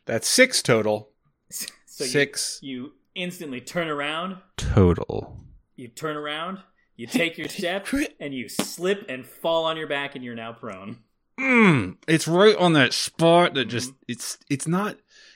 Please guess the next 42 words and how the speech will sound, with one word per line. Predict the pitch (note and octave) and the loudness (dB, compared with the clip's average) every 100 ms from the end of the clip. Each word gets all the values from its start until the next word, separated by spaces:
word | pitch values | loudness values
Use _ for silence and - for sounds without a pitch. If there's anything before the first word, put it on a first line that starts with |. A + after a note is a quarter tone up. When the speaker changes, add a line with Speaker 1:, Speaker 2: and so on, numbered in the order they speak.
| - | -2
Speaker 1:
not | C#3+ D#3+ | 2 4
enough | E3+ | 6
to | E3 | 6
do | C3 | 4
damage, | C3+ C#3 D#3+ C3+ | 6 6 6 4
but | G#2+ | -2
it's | - | -4
just | - - - C#3+ D#3 | -6 -6 -12 -8 2
really | F#3 D3 B2 | 6 8 6
annoying, | A2 G#2+ G#2 F#2+ F#2+ | 4 2 2 0 -2
and | |
that's | A2+ - | -4 0
gonna | B2 | 0
be | G2 | 0
a | |
bruise | F2 B2+ C3 C3+ | -2 2 4 4
for, | B2+ A2+ | 2 -2
like, | F#2+ | -4
a | F2+ | -6
week. | F2+ - - - - _ | -12 -10 -10 -12 -18 _
Speaker 2:
It's | |
gonna | - | -20
be | G#2+ | -16
a | G#2 | -14
bruise | A2 A2+ | -14 -16
for | A2 A2+ | -14 -16
a | |
week. | A2 G2+ - _ _ _ _ - | -16 -18 -20 _ _ _ _ -6
Speaker 1:
Oh, | C#3 C3 F#2+ - - - - _ _ - | 0 2 2 0 -10 -16 -20 _ _ -4
gee, | G3 F#3 D3+ | -2 -2 -6
gee, | E3+ E3 - A3 A3+ F3+ | -6 -6 -2 2 4 2
gee | - - C4 | 0 4 6
willikers, | G#3+ E3 C3+ A2+ A2+ F#2+ - | 8 10 10 8 4 2 2
Speaker 2:
Gee | |
Speaker 1:
guys. | G2+ F2+ F2+ F2 - | 2 4 0 0 -2
Speaker 2:
willikers. | B2+ - G#2 G2 - | -4 -10 -16 -16 -16
That's | A#2 A#2 | -12 -10
the | C3 | -10
end | B2+ | -10
of | |
your | B2+ | -12
turn? | B2+ C3+ D#3+ | -12 -14 -14